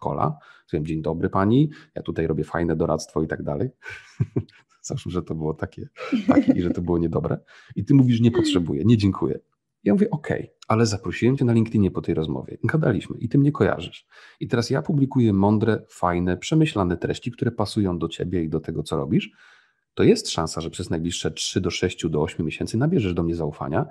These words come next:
i kiedy pojawi się u ciebie potrzeba zakupowa, to napiszesz: "Dzień dobry, panie Szymonie, kiedyś rozmawialiśmy". Czyli LinkedIn moim zdaniem służy teraz do tego, że gromadzę tych ludzi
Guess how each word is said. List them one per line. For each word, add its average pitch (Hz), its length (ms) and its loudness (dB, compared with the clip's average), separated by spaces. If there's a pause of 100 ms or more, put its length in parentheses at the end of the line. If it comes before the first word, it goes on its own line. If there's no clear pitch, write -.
(220)
i 104 100 -8
kiedy 104 200 -2
pojawi 120 340 2
się 92 120 -2
u 85 40 0
ciebie 78 180 -4
potrzeba - 420 -6
zakupowa, 95 480 -4
to 127 100 -4
napiszesz: 90 420 -6
"Dzień 78 140 -6
dobry, 131 180 0
panie 90 260 -2
Szymonie, 117 360 0 (400)
kiedyś 143 340 0
rozmawialiśmy". 92 760 -2 (720)
Czyli 101 380 0
LinkedIn 110 480 4
moim 92 240 4
zdaniem 117 320 -2
służy 110 400 0
teraz 85 280 -2
do 85 100 -2
tego, 87 220 -6
że 82 120 -4
gromadzę 92 400 0
tych 85 140 -6
ludzi - 440 -4